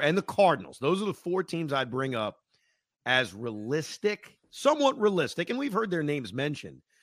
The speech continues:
big money teams that could rival and make a big play for Jake. So of those four teams, the Dodgers, the Giants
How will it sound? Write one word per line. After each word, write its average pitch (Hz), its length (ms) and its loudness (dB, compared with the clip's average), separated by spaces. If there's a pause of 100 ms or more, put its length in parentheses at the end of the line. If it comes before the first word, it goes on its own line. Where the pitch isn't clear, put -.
(440)
big 175 520 6 (440)
money 151 400 4
teams 117 600 -4 (320)
that 131 200 2
could 120 140 -4
rival 120 680 2
and 117 180 -2
make 127 180 -2
a 113 60 -4
big 127 320 -4
play 113 240 -4
for 101 140 -12
Jake. 85 380 -8
So 110 200 -4
of 175 160 2
those 196 220 6
four 165 240 -2
teams, 120 520 -8 (340)
the 107 60 -14
Dodgers, 160 880 2
the 170 80 -14
Giants 123 680 0